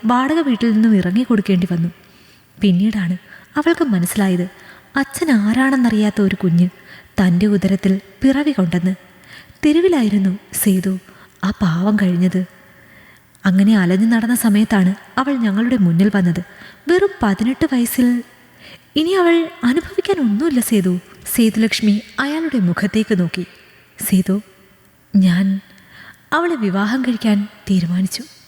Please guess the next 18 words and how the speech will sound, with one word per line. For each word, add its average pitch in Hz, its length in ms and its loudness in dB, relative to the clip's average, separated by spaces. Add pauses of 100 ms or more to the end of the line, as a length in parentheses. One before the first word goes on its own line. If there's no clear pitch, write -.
(500)
അവൾക്ക് 202 300 0
ആരും 196 320 0
ഇല്ലാത്തത് 226 360 0
കൊണ്ട് 233 260 0
മാത്രമല്ല, 196 460 0 (760)
ഞാൻ 190 240 4
മൂലം 190 280 -2 (680)
നീ 226 120 4 (120)
ഈ - 20 -4
നാട്ടിൽ 214 400 0
നിന്നും 214 300 2
പോകേണ്ടി 202 480 0
വന്നു. 180 180 -2 (800)
ഈ 233 60 -2 (120)
ജന്മത്തിൽ 240 380 0 (420)
എനിക്ക് 262 300 -2
നിന്നെ 269 240 -4
വിധിച്ചിട്ടില്ല, 180 500 -4